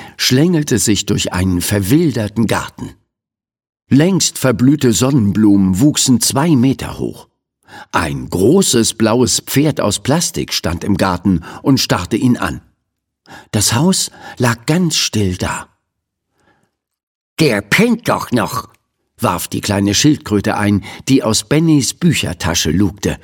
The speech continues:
Henrietta war Bennys magisches Tier, was bedeutete, dass die beiden miteinander sprechen konnten. Seit sie in der Klasse von Miss Cornfield zueinander gefunden hatten, waren sie unzertrennlich.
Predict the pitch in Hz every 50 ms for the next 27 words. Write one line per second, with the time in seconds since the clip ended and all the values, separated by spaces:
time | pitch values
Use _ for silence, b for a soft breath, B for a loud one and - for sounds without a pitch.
0 | _ _ _ _ _ _ _ _ _ _ B B B B B B B B 135 147
1 | 160 143 107 120 123 117 131 185 202 - 95 90 95 76 - - _ _ B B
2 | B B - 117 104 95 85 - 120 131 156 160 139 127 117 104 - - - 76
3 | 101 95 92 95 101 87 98 95 - - 107 - - - - 123 107 85 80 87
4 | 85 B B B B B B B B B - 123 120 - - 131 113 - 101 85
5 | 90 90 - 107 104 - 151 170 185 - _ _ _ _ _ 120 113 - - -
6 | 120 - - - - 110 87 85 - 104 113 120 120 117 123 120 113 110 95 87
7 | 87 85 85 98 113 - - - 165 185 - - - - - - - - - -
8 | - - - - _ _ _ _ _ _ _ _ _ _ _ _ B B B B
9 | B B B B - - 92 98 127 139 202 226 220 - - 180 190 - 139 127
10 | 127 113 - - 113 123 123 - 117 98 - 107 101 104 104 101 - - - -
11 | 127 139 123 92 - - - 95 92 98 - - - 131 120 101 104 101 110 127
12 | 131 107 95 98 95 95 87 - 113 98 - - 101 98 98 104 104 - 117 107
13 | 98 82 B B B B B B B - 117 120 117 117 113 113 110 101 - 110
14 | 110 107 - - 190 180 156 127 107 - - 104 85 - - - 78 67 60 57
15 | 52 - - - -